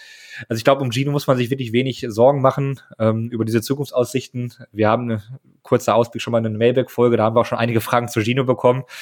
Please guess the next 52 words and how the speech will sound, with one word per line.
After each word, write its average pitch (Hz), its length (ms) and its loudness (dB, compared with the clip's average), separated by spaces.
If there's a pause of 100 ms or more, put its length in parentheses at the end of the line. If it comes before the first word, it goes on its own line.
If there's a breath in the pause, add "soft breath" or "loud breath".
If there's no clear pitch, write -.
(280 loud breath)
Da 110 280 4
können 117 160 -2
wir 117 60 4
uns 117 120 -2
dann 127 280 -2
schon 123 200 0
mal 120 80 4
ein 117 60 -2
bisschen, 120 280 -6
äh, 113 260 -2
drum 113 220 -6
kümmern, 123 340 0
aber, 104 340 0
ähm, 101 160 -6
ich 95 100 -18
glaube, 113 480 4 (140)
dass - 360 -10 (800 loud breath)
das 117 220 2
so 139 180 4
konstant 135 540 0
ist, 131 180 -4
was 117 160 2
er 120 60 2
jetzt 110 140 2
spielt. 123 240 -4
Ich 120 120 -8
meine, 120 180 0
in 117 60 -6
den 117 120 0
ersten 123 420 -2
paar 120 220 2
Wochen 131 200 0
war 117 120 4
so 113 80 -2
ein - 20 -6
bisschen 117 400 -4
Sand 127 220 -2
im 151 80 -4
Getriebe 151 340 0
in 135 60 4
der 131 100 6
ganzen 123 300 -2
Offense. 147 340 -2
Vielleicht 143 240 0
hatte 127 140 0
man 127 100 2
auch 113 60 -2
das - 160 -4
Playbook 131 260 0
noch 131 80 -4
nicht 123 160 -8
so 120 320 2